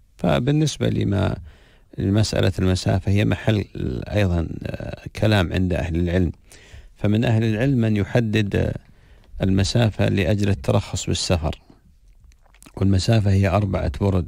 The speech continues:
ويحددون الآن بثمانين كيلو، ثمانين كيلو متر. ومن أهل العلم من يذهب إلى أن تحديد المسافة ليس عليه دليل صريح،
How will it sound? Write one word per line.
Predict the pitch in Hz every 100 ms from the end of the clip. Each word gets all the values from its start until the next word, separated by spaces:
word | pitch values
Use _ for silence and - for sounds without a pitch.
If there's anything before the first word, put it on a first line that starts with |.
| -
ويحددون | 92 90 73 - - - 95 101 101 107 92
الآن | 87 98 92
بثمانين | 92 98 95 98 101
كيلو، | 90 - 95 78 60 - - - - - _
ثمانين | 101 95 95 95
كيلو | - 92 92 92
متر. | 113 101 - - - _ _ _ _ - - - _ _
ومن | 120 123 131
أهل | - 120
العلم | 120 110 135
من | 117 117
يذهب | 131 117 113
إلى | 104 107
أن | - 104 101 98 - - -
تحديد | 101 - 131 123
المسافة | 110 110 101 120 98
ليس | 107 131 -
عليه | - 110 107 101 - -
دليل | 92 104 117 110 110 120 - -
صريح، | - 104 104 98 - -